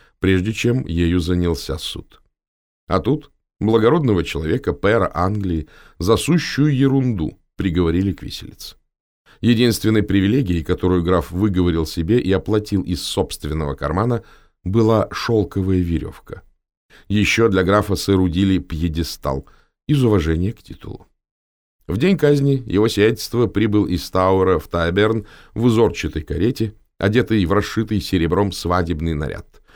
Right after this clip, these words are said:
щедро дал палачам на чай и заболтался в петле на самых, что ни на есть, общих основаниях. Как-то странно восхвалять демократические ценности на примере равенства всех перед виселицей.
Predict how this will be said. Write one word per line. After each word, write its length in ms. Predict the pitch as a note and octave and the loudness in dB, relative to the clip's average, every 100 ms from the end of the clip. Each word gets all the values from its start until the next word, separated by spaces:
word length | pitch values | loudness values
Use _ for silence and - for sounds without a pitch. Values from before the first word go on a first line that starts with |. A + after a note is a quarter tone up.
| - - | -20 -16
щедро 540 | - - B2 D3+ D#3+ | -8 0 2 4 2
дал 240 | C#3 G#2 C3 | 2 2 0
палачам 600 | - F#2 E2+ - F2+ F2 | -2 -2 -2 -2 -2 -2
на 100 | D#2+ | -4
чай 440 | - - - - _ _ _ | -6 -12 -12 -16 _ _ _
и 260 | F3+ G3+ - | -2 -2 -4
заболтался 840 | - A2 C#3+ F#3+ - C#3 C#3+ - F2 | -2 2 4 2 2 0 0 0 -2
в 100 | - | -2
петле 460 | G#2+ A#2 B2 A#2 - _ _ | -4 -2 -4 -6 -10 _ _
на 160 | G2 F#2+ | -2 -2
самых, 480 | - G#2 C#3 D3 - | 0 0 0 -2 -6
что 180 | - | -6
ни 100 | E2 | -4
на 120 | C2+ G1+ | -4 -4
есть, 420 | D#2 G#2 - _ | -4 -6 -10 _
общих 460 | - D#2+ - - - | -8 -6 -6 -8 -10
основаниях. 580 | - - - - - - _ _ _ _ _ _ _ | -12 -12 -14 -14 -18 -20 _ _ _ _ _ _ _
Как-то 360 | A#2+ - B2+ - | -2 2 2 2
странно 600 | - B2 F2 D#2 - - - | -2 0 0 0 -6 -10 -6
восхвалять 760 | G2 G#2 - G#2 G#2 G2 - | -2 -2 0 2 4 2 0
демократические 920 | E2 F#2+ F#2+ G2 F#2 F#2+ - D#2+ - E2 | -2 0 0 0 -2 -2 -4 -4 -4 -4
ценности 680 | - G#2+ G2+ F#2+ - F#2 - - - | 0 2 2 0 -2 -2 -4 -20 -4
на 160 | A2+ A2+ | 0 2
примере 440 | G#2 G#2+ A2 G2+ | 2 4 4 4
равенства 640 | G2 G#2+ G2 G2 - F#2+ | 4 2 2 -2 -2 -2
всех 360 | D2+ - G2 - | -2 -2 -2 -2
перед 280 | G2 G2 A2+ | -2 -2 -2
виселицей. 800 | A#2 D#2 - - - - - | -4 -4 -8 -12 -14 -16 -18